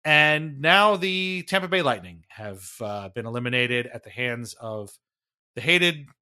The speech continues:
Toronto Maple Leafs, or at least hated by us. And, uh, yeah, this is just, this is a terrible, terrible scenario to live in. Oh, sorry, the Kings were also eliminated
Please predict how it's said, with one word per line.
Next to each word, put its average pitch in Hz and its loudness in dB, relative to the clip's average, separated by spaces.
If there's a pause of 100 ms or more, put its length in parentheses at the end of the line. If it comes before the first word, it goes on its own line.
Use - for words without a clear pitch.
(120)
Toronto 131 -2
Maple 117 -6
Leafs, 110 -10
or 120 -8
at - -10
least 107 -14
hated 113 -12
by 101 -12
us. - -14 (220)
And, 101 -16
uh, 101 -14 (540)
yeah, 92 -16
this 107 -14
is - -14 (180)
just, - -18 (220)
this 107 -16
is 104 -18
a 101 -18
terrible, 95 -16 (200)
terrible 107 -12
scenario 110 -6
to - -10
live 123 -4
in. 123 -2
Oh, 165 4
sorry, 143 6
the 127 -2
Kings 143 -6
were 117 -4
also 113 -4
eliminated 101 -12